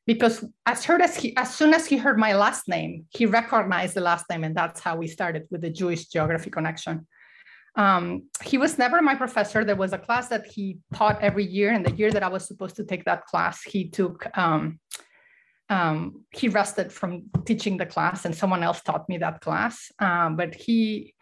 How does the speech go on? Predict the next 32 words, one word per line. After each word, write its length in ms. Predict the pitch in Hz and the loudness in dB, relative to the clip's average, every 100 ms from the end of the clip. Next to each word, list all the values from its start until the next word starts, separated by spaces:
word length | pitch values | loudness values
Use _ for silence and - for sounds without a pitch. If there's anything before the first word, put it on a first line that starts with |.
| _ - | _ -2
was 180 | 233 208 | 2 4
always 320 | 233 277 285 | 4 4 2
in 140 | 277 | -2
touch 280 | - 220 220 | 0 -2 -2
with 160 | 220 202 | -6 -4
me, 220 | 208 202 | -4 -4
always 360 | - 190 202 196 | -4 -4 -4 -4
an 100 | 185 | -8
inspiration, 640 | 185 - 175 170 - 180 | -8 -8 -6 -6 -6 -6
and 100 | 170 | -6
he 140 | 165 | -8
helped 340 | 160 180 170 - | -4 -2 -2 -2
me 80 | 180 | -2
a 80 | |
lot 260 | 151 156 - | 0 0 -2
with 120 | 170 | -4
ideas 360 | 160 156 160 160 | -2 -2 -4 -6
for 140 | - | -6
my 160 | 160 156 | -6 -6
P 220 | - 165 | -6 -6
H 240 | 156 - | -6 -8
D 180 | - 156 | -4 -2
and 140 | 143 139 | 0 -2
help 300 | 156 160 175 | -4 -4 -6
with 120 | 165 | -2
the, 240 | 147 135 - _ - | -2 -4 -12 _ 0
the 140 | 190 | 2
ideas 460 | 165 160 165 160 - - | 2 0 -2 -2 -8 -10
of 140 | 175 | -8
my 160 | 160 156 | -4 -4
Fulbright 420 | 156 151 151 165 | -4 -6 -6 -10
scholarship. 540 | - - - - - | -12 -10 -10 -10 -12